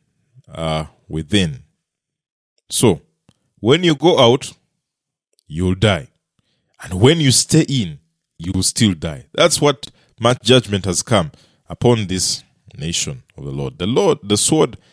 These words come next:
is outside, the plague is within. He who is with, who is in the field will die by the sword. Famine and plague will also consume those in the city. Even when their survivors escape,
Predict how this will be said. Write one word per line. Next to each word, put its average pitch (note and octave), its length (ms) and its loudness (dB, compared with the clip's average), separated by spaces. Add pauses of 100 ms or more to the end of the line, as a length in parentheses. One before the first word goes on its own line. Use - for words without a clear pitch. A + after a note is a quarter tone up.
(280)
is F2 120 -6
outside, F#2 340 -2
the D#2 80 -12
plague A2 320 -6
is D2+ 160 -8
within. C#2+ 360 -12 (260)
He E3 140 -2
who G3+ 160 0
is D#3+ 120 4
with, C3 240 2 (160)
who D#3+ 420 0
is B2+ 200 2
in B2 120 2
the A#2 80 2
field A#2 400 4
will F2 260 -2
die G#2 280 2
by F#2 120 -2
the D2 100 -8
sword. - 360 -8 (460)
Famine C3 340 0
and G2+ 180 -2
plague A2 240 2
will F2+ 180 -2
also G2+ 280 0
consume F2+ 460 -4
those E2+ 300 -2
in D#2 80 -12
the C#2+ 80 -14
city. - 340 -10 (680)
Even B2 300 2
when A#2+ 420 4 (240)
their G#2+ 200 -2
survivors A2 560 4
escape, - 540 -4